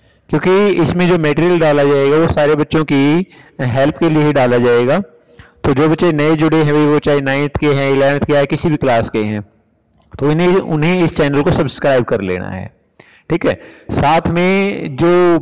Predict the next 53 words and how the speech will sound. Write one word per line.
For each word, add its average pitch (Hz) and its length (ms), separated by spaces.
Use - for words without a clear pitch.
bell 139 220
icon 165 320
है 170 200
उसको 160 200
भी 156 80
press 143 220
करना 147 260
है, 160 220
उस 160 140
पे 180 100
all 170 380
का 165 120
option 165 260
दिया 156 220
होता 113 200
है 104 60
भाई, 95 160
उस 160 160
all 170 260
के 180 120
option 175 220
पे 165 160
आपको 170 360
click 156 180
करना 135 240
है, 147 160
ताकि 160 320
वीडियोज़ 156 840
जब 151 100
भी 165 100
upload 143 320
की 139 100
जाती 131 260
है - 20
उसका 143 180
notification 131 680
जो 117 80
है 120 280
वो 139 80
आपके 143 200
पास 151 280
पहुंच 113 180
सके, - 260
ठीक 180 160
है। 139 120
Comment 170 280
box 185 240
में 190 100
क्या 180 140
करना 170 200
होता 156 180
है 135 60
बच्चों, 165 360